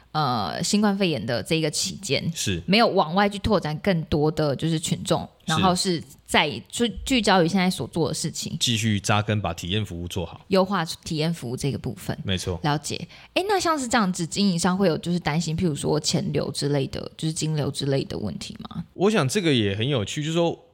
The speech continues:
Speaker 2: 这个是，这，我觉得我们现在，因为现在年轻世代，我们现在又，呃，地方创生是一个显学啦，哦。
Speaker 1: 嗯。
Speaker 2: 那所以我觉得很，很棒的点就是在于公私协力。
Speaker 1: 嗯，嗯。
Speaker 2: 我们是属于私的部分，公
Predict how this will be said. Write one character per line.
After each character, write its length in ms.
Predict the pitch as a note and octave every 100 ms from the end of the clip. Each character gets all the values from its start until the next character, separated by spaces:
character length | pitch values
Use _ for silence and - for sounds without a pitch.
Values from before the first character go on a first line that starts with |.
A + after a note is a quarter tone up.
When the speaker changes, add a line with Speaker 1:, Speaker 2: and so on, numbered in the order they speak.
| _
Speaker 2:
这 160 | - A#3+
个 140 | E3+
是， 220 | B2+ E3+
这， 200 | D3+ - G#3 -
我 140 | D#3 B2
觉 120 | F3+
得 40 |
我 80 | G3
们 140 | G#2+
现 140 | G2+ D3
在， 120 | D3
因 120 | D3+
为 80 | E3+
现 140 | D#3+ D#3+
在 20 |
年 180 | C3 A#2
轻 320 | C3+ C3+ B2+ - - F2 -
世 260 | - D3+
代， 380 | A#2 A#2 G2+ F2 - _ _ -
我 100 | G2+
们 180 | F#2+
现 160 | G2 C3+
在 60 | C3
又， 480 | B2+ A2+ G#2 F#2+ G#2+ - _ _ -
呃， 320 | G2+ F2 F2 -
地 140 | D3
方 100 | C#3
创 140 | C3+
生 100 | A#2+
是 60 | A#2+
一 40 |
个 60 | A2+
显 240 | - D#2
学 220 | D#2 - D#3+
啦， 120 | E3
哦。 40 |
Speaker 1:
嗯。 220 | G3+ F#3 - - - - - - -
Speaker 2:
那 220 | E3+ C#3+
所 220 | - F3
以 100 | F3
我 100 | G#2+
觉 140 | -
得 180 | A#2 A#2
很， 300 | G#2 F2+ D#2+ - -
很 240 | - F#2+
棒 320 | F#2 C#3 A#2
的 80 | F#2+
点 300 | F#2 G2 D#2+
就 120 | F2+
是 160 | A#2 B2+
在 200 | B2+ A2
于 180 | F#2 E2+
公 260 | - A2+ A2
私 320 | - - F#2+
协 400 | F#2+ - E2 D2+
力。 240 | E2 F2 E3+ -
Speaker 1:
嗯， 200 | G3+ F3+ G3+ E3 F#3
嗯。 180 | F#3 D#3+ E3
Speaker 2:
我 80 | G#2+
们 100 | G2+
是 80 | B2+
属 200 | A#2+ F2
于 20 |
私 260 | - - G#2
的 80 |
部 160 | E2 F2
分， 160 | - D2 - _ _ _ _
公 260 | C3 B2